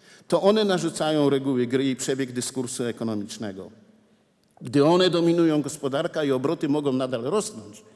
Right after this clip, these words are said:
ale społeczny efekt gospodarowania już nie, co znajduje odzwierciedlenie w haśle wysoki wzrost,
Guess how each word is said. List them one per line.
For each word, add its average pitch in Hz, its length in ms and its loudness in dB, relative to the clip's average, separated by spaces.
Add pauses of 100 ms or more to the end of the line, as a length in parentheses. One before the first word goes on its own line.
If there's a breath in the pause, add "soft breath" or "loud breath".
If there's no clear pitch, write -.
(520 loud breath)
ale 170 180 -6
społeczny 139 600 0
efekt 139 280 -6
gospodarowania 127 760 -4
już 127 280 -2
nie, 147 280 0 (540 loud breath)
co 143 160 -2
znajduje 147 500 0
odzwierciedlenie 143 800 0
w - 40 -10
haśle 143 540 -4
wysoki 160 480 -2
wzrost, 143 520 -2